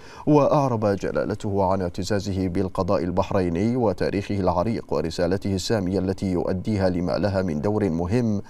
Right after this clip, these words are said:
في تقدم المجتمع البحريني وتطوره واستقراره، معربا جلالته عن شكره وتقديره لرؤساء الهيئات القضائية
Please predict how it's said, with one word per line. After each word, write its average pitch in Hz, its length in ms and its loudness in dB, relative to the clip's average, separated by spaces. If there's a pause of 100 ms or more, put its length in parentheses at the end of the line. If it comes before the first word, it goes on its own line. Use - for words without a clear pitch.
(200)
في 185 180 2
تقدم 101 460 0
المجتمع 85 540 0
البحريني 87 600 0
وتطوره 101 800 0
واستقراره، 101 760 0 (320)
معربا 76 360 2
جلالته 87 680 0
عن 87 80 -2
شكره 98 400 -2
وتقديره 107 680 0 (320)
لرؤساء 90 540 2
الهيئات 87 460 0
القضائية 98 800 2